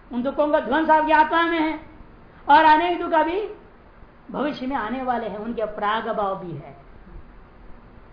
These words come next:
बस यही अंतर है आप में और मुक्त में।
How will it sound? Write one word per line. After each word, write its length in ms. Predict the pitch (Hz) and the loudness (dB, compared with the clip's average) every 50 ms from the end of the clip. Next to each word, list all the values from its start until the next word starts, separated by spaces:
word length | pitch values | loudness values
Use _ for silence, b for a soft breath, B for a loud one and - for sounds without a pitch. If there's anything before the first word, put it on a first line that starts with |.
| - - - - - - - - - - - - - - - - - | -20 -20 -20 -20 -20 -20 -20 -20 -20 -20 -20 -20 -20 -20 -20 -16 -14
बस 180 | 208 190 175 | -14 -10 -6
यही 160 | 214 240 285 294 | -4 -2 -2 -2
अंतर 340 | 247 240 240 233 254 233 | -2 -2 -2 -4 -4 -4
है 280 | 233 208 - - - - - - - - | -4 -4 -4 -6 -8 -16 -20 -20 -6 -2
आप 260 | - - 240 - - 247 | -2 -2 -2 -2 -6 -8
में 100 | 214 208 | -6 -6
और 120 | 196 180 | -6 -6
मुक्त 280 | 185 190 190 - - - | -8 -10 -12 -12 -14 -18
में। 220 | - 90 90 87 | -18 -18 -18 -20